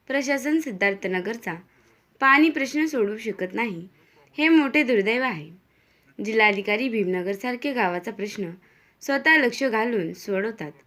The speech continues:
मात्र सिद्धार्थनगरसारख्या गावचा प्रश्न तालुका प्रशासनाला सोडवा-, सोडवता येत नाही.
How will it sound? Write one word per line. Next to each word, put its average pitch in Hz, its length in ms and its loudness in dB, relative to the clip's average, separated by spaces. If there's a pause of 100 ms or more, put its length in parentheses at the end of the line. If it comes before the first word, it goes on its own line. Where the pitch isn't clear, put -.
(460)
मात्र 226 340 0
सिद्धार्थनगरसारख्या 185 1200 -4
गावचा 185 280 -2
प्रश्न 220 460 -8
तालुका 180 340 -4
प्रशासनाला 220 720 -8 (500)
सोडवा-, 294 640 0
सोडवता 277 560 0
येत 285 240 -2
नाही. 180 260 -6